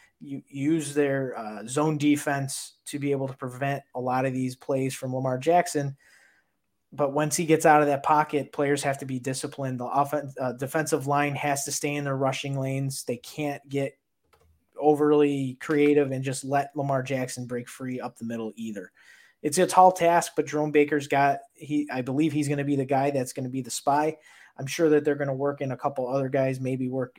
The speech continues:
in, uh, like, a Javon Holland or a Brandon Jones is also guys that they could use as spies on Lamar Jackson on certain plays. But Baker's, he's gotta be the guy. He's gotta be the quarterback of that defense and, and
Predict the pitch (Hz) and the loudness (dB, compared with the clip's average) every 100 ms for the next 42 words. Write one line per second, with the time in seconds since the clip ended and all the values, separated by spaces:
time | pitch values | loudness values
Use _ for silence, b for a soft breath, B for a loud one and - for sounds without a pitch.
0 | - 131 127 127 117 113 117 123 127 123 | -12 -8 -6 -6 -8 -10 -8 -8 -6 -8
1 | 123 127 127 - 131 135 139 135 127 120 | -2 -2 -2 -2 0 0 0 -2 -2 -4
2 | 117 131 131 123 120 127 135 139 131 120 | -4 -4 -2 -4 -2 -2 0 -2 -4 -10
3 | 123 127 - 139 127 - b b b - | -6 -6 -2 0 0 -4 b b b -2
4 | 131 131 127 127 120 131 120 123 123 120 | -2 -2 -6 -8 -8 -8 -6 -6 -6 -6
5 | - - 120 131 131 127 - - 131 139 | -6 -4 -4 0 -2 -2 -8 -6 -4 2
6 | 135 139 135 131 - 135 131 - 123 123 | 2 4 2 0 -2 -4 -4 -6 -10 -8
7 | 135 135 135 - b b b b b _ | -4 -2 -4 -8 b b b b b _
8 | _ - 139 131 147 147 156 139 - - | _ -4 -2 4 4 6 6 4 -2 -12
9 | - - 151 139 151 156 147 151 147 139 | -14 -2 0 6 8 8 4 0 2 2
10 | 139 131 123 123 135 139 139 135 - 139 | 2 0 -2 0 2 2 0 -2 -2 -2
11 | 135 131 123 131 123 123 127 127 131 127 | 2 0 0 -2 -2 -2 -6 -2 -2 -2
12 | - 127 127 120 117 - 120 117 | -6 -8 -6 -4 -6 -10 -10 -10